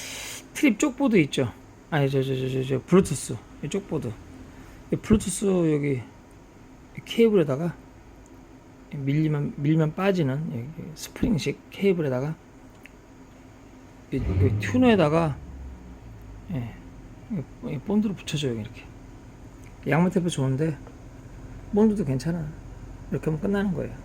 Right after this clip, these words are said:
깔끔하잖아, 그치? 그리고 트립 케이블 연결하는데 자신이 없다. 잘 들어. 일단 요거 있으면 뭐다? 어, 오디오 트립이야.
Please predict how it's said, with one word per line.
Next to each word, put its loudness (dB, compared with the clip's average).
깔끔하잖아, 4
그치? -6
그리고 2
트립 6
케이블 8
연결하는데 8
자신이 4
없다. 4
잘 2
들어. 4
일단 4
요거 12
있으면 2
뭐다? 4
어, -4
오디오 10
트립이야. 0